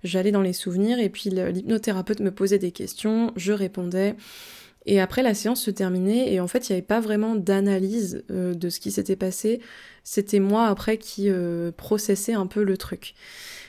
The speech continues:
Et donc voilà, <laughs> forcément, dans cette phase-là, euh, c'était pas la priorité, en fait, de, de, comment dire, de cesser les crises. La priorité, c'était de traiter la source du problème.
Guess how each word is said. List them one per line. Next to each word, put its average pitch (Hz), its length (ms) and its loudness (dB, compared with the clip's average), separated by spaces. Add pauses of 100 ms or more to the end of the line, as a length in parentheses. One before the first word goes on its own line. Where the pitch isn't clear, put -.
(300)
Et 208 80 4
donc 233 200 4
voilà, 202 200 4
<laughs> 202 80 2
forcément, 196 500 0
dans 190 120 0
cette 202 200 -6
phase-là, 180 640 -6 (540)
euh, 175 260 0
c'était 190 280 -4
pas 240 240 2
la 233 120 4
priorité, 196 580 0
en 202 80 2
fait, 196 300 -4
de, 180 420 -2 (180)
de, 185 320 -6
comment 185 220 -6
dire, 185 180 -6
de 185 100 -8
cesser 208 600 -2
les 185 140 0
crises. 196 440 -2 (480)
La 202 140 6
priorité, 202 360 2
c'était 214 240 -2
de 202 100 -6
traiter 226 640 0
la 196 180 2
source 214 280 0
du 190 120 -2
problème. 180 460 -6